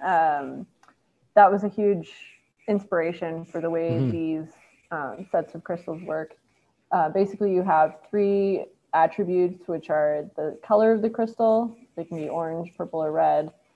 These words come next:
Speaker 1: Uh, the s-, size of the crystal, the, they can be one, two, or three points.
Speaker 2: Mm-hmm.
Speaker 1: And then, um, and then what was I gonna, <laughs> there's a third one.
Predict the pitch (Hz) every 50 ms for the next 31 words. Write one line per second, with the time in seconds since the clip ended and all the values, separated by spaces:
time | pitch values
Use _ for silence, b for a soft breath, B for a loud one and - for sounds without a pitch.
0 | _ _ _ _ - 170 160 151 139 135 - - 160 151 - - - - - _
1 | _ - - 180 165 170 175 175 185 202 190 208 196 - 220 196 196 - 214 196
2 | 196 190 180 175 170 156 - - 190 170 170 175 170 170 165 147 151 147 151 160
3 | - - - 196 175 160 160 - - 170 170 - - 233 240 269 269 269 - -
4 | - - _ _ _ _ - 117 117 135 151 147 - 180 190 185 185 185 185 180
5 | 180 175 170 170 165 165 170 165 160 - - - 170 175 160 156 143 135 117 104
6 | 82 78 - - 185 - _ _ _ _ _ _ _ _ _ _ _ _ _ _
7 | _ _ _ _ _ _ _ _ _ _ _ _ _ _ _ _ _ _ _ _
8 | - - 185 175 160 - 160 151 151 151 147 151 156 151 151 151 151 147 143 143
9 | 143 151 139 - 190 170 196 214 180 196 214 202 190 233 220 - - 180 196 196
10 | 202 196 208 208 214 233 220 196 175 175 160 160 165 175 185